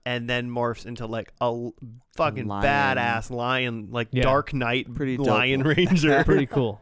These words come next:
Speaker 3: Pretty cool. Yeah.
Speaker 1: Like, if this was Final Fantasy Tactics, that would be my
Speaker 3: Mm-hmm.
Speaker 1: character that I would use the whole time.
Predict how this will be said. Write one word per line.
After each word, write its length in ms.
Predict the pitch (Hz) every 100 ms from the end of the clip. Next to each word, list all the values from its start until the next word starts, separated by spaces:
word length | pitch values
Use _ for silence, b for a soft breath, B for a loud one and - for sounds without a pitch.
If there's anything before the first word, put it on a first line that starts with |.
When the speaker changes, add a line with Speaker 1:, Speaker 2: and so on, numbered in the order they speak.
| -
Speaker 3:
Pretty 200 | 120 117
cool. 320 | - 110 98
Yeah. 220 | - 107 98 _
Speaker 1:
Like, 140 | 143 139
if 100 | 131
this 180 | 151 -
was 140 | 143 -
Final 340 | 143 127 123
Fantasy 400 | 127 120 117 113
Tactics, 600 | - 120 110 - 98 -
that 180 | 117 107
would 140 | 107
be 180 | 107 110
my 140 | 107 85 71
Speaker 3:
Mm-hmm. 100 | - -
Speaker 1:
character 500 | 117 110 113 113 - -
that 80 |
I 100 | 58 55
would 120 | 78
use 240 | 55 -
the 80 | -
whole 260 | 95 80 -
time. 360 | 117 55 -